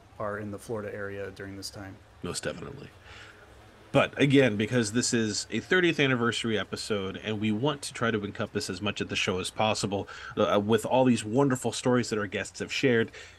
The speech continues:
Speaker 2: we do feel kind of an obligation for anyone who may be listening to the show and has no clue what Legends is, which at this point, what are you still doing watching and listening to this episode?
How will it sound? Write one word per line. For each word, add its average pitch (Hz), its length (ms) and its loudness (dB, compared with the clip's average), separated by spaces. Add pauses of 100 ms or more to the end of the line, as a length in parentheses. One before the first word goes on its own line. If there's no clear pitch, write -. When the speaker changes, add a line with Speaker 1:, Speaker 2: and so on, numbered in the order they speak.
Speaker 2:
we 131 180 6
do 165 260 2
feel 147 440 4
kind 180 180 -2
of 170 80 2
an 160 80 0
obligation 101 840 -4 (220)
for 120 360 6
anyone 123 800 4
who 113 360 2
may 123 560 2 (560)
be 131 140 4
listening 127 340 2
to 110 60 0
the 104 80 -2
show 117 320 2
and 107 140 0
has 98 240 -4
no 139 340 2
clue 135 560 4 (400)
what 143 260 2
Legends 135 520 -2
is, 156 480 0 (260)
which 156 240 0
at 127 180 -8
this 151 200 0
point, 156 320 -4
what 156 200 2
are 156 40 2
you 151 160 2
still 151 240 0
doing 143 340 0
watching 139 420 -4
and 131 120 -4
listening 131 340 -6
to 131 80 -2
this 123 180 -4
episode? 139 540 -2